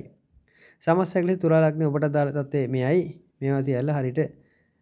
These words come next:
ගලපා ගන්න, කළමනාකරණය කරන්න. මේ කාලේ කේන්ති යන ගතියක්, ආවේගශීලීත්වයක් සාමාන්‍ය තුලා ලග්න කරුවන්ට තිබෙනවා. මා ඒ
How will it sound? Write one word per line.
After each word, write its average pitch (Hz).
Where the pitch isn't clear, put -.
ගලපා 147
ගන්න, 139
කළමනාකරණය 139
කරන්න. 135
මේ 143
කාලේ 156
කේන්ති 139
යන 139
ගතියක්, 139
ආවේගශීලීත්වයක් 139
සාමාන්‍ය 139
තුලා 139
ලග්න 135
කරුවන්ට 131
තිබෙනවා. 143
මා 135
ඒ 131